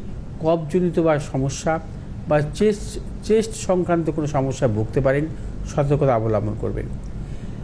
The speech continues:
এবং ধনুরাশি জাতক জাতিকাদের শুভ দিক হচ্ছে দক্ষিণ দিক এবং শুভ রং হচ্ছে হলুদ এবং লাল। আজ সাত সংখ্যার জাতক জাতকের ক্ষেত্রে বিশেষভাবে শুভ, তিন সংখ্যার জাতক জাতকের ক্ষেত্রে অশুভ। মকর রাশি জাতক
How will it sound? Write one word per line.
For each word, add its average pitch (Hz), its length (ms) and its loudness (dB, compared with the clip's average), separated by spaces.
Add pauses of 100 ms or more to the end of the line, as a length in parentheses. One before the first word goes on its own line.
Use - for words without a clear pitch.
(240)
এবং 156 140 6
ধনুরাশি 165 480 6
জাতক 143 340 2
জাতিকাদের 160 560 4 (760)
শুভ 180 300 4
দিক 175 240 2
হচ্ছে 160 240 2
দক্ষিণ 147 460 2
দিক 180 140 4 (340)
এবং 139 140 2
শুভ 147 240 2
রং 143 240 4
হচ্ছে 139 240 0
হলুদ 139 360 2
এবং 113 260 2
লাল। 104 200 0 (720)
আজ 147 280 0 (320)
সাত - 340 -4
সংখ্যার 175 300 0
জাতক 135 240 0
জাতকের 123 420 2
ক্ষেত্রে 123 220 0
বিশেষভাবে 113 560 0
শুভ, 135 320 2 (520)
তিন 185 160 4
সংখ্যার 190 400 2
জাতক 127 300 2
জাতকের 110 320 2
ক্ষেত্রে - 240 0
অশুভ। 107 240 0 (840)
মকর 160 340 4
রাশি 185 200 2
জাতক 143 300 0